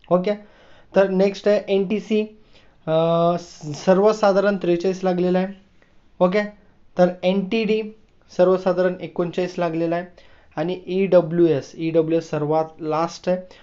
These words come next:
अ, सर्वसाधारण छत्तीस, फिमेल असेल तर सव्वीस, माजी सैनिक असेल तर अडोतीस. तर असं कट ऑफ लागलेलं आहे मित्रांनो धुळे पोलीस शिपाईचा.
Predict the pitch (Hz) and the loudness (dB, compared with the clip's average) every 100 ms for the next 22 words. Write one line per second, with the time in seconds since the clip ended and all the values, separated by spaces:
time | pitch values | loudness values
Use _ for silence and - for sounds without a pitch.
0 | - - 147 147 151 147 - - 185 180 | -20 -10 -6 -4 -2 -4 -8 0 2 2
1 | 180 175 175 180 170 - 165 _ 208 208 | 2 2 4 2 0 -8 -10 _ -2 -2
2 | 202 - - _ - _ - 151 156 151 | -4 -16 -20 _ -20 _ -6 -2 -2 -2
3 | 151 147 147 139 165 160 175 185 185 - | -4 -8 -8 -4 -4 0 0 0 0 -10
4 | _ _ _ - 135 135 151 151 147 135 | _ _ _ -10 -8 -6 -8 -8 -8 -8
5 | 131 135 139 180 - 226 170 - 208 - | -10 -10 -12 -10 -2 0 0 -6 -14 -20
6 | - - - - 180 165 - 226 214 220 | -20 -20 -8 0 0 -2 0 0 2 4
7 | 226 214 214 208 208 208 202 202 202 208 | 4 4 2 2 2 0 0 0 0 0
8 | 180 170 175 185 185 165 160 160 175 - | 2 4 6 6 4 0 -6 -6 -6 -10
9 | 139 - 135 131 - | -12 -6 -6 -6 -10